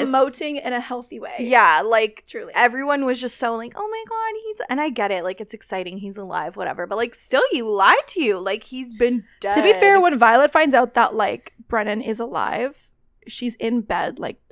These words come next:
Speaker 1: s-, like, recovering from another
Speaker 2: I would, you know what I
Speaker 1: ordeal.
Speaker 2: would have been like? I would have been like, "Come here for a second.
Speaker 1: <laughs>
Speaker 2: Sorry, come here
Speaker 1: Just
Speaker 2: for a
Speaker 1: one second.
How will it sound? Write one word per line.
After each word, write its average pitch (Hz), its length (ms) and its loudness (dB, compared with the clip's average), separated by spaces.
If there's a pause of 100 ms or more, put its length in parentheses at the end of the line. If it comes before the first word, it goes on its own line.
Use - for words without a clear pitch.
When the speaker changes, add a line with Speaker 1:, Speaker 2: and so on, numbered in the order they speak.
(600)
Speaker 1:
s-, - 180 -20
like, 233 220 -10 (160)
recovering 214 600 -4
from 214 200 -6
another 202 280 -4
Speaker 2:
I 269 100 8
would, 294 120 -2
you 240 120 4
know 233 80 6
what 247 100 2
I 254 40 2
Speaker 1:
ordeal. 254 80 2
Speaker 2:
would 254 100 4
have 226 80 -2
been 208 140 -2
like? 208 160 -6
I - 20 -4
would 214 80 -4
have 208 40 -14
been 208 80 -8
like, 202 120 -10
"Come 208 140 -10
here 208 120 -8
for 254 140 -12
a 254 60 -8
second. 285 300 -8
Speaker 1:
<laughs> 208 200 -6
Speaker 2:
Sorry, - 260 -4
come 220 160 -6
here 208 100 -8
Speaker 1:
Just 247 120 -14
Speaker 2:
for 254 60 -2
a - 40 -2
Speaker 1:
one 262 100 -8
second. - 140 -6